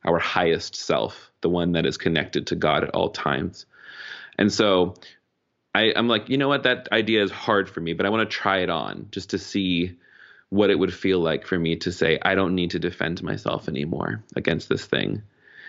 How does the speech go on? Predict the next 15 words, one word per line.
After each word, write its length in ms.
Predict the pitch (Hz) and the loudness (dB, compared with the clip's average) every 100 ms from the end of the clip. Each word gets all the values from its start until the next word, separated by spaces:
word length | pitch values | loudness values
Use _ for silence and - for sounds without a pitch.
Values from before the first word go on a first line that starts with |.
| - - - | -20 -14 -2
Um, 280 | 87 67 67 | 0 2 2
because, 380 | 95 101 87 95 | 2 4 4 4
like, 160 | 85 - | 2 2
I 100 | 95 | 2
don't 160 | 107 95 | 2 2
need 140 | 113 | 0
defense. 640 | 110 - 73 - - - _ _ | -2 -2 -4 -8 -18 -20 _ _
Like, 420 | - 69 - - _ _ _ _ _ _ _ _ _ - | -2 -2 -6 -20 _ _ _ _ _ _ _ _ _ -10
like, 120 | 87 | -4
I'm, 140 | 95 82 | -2 0
I'm 260 | 101 95 95 | 0 0 0
okay. 240 | 127 107 | 0 0
I'm 120 | 85 | 0
here. 500 | 92 - 110 71 - - | -4 0 0 0 -4 -6
Like, 380 | - - - | -6 -6 -14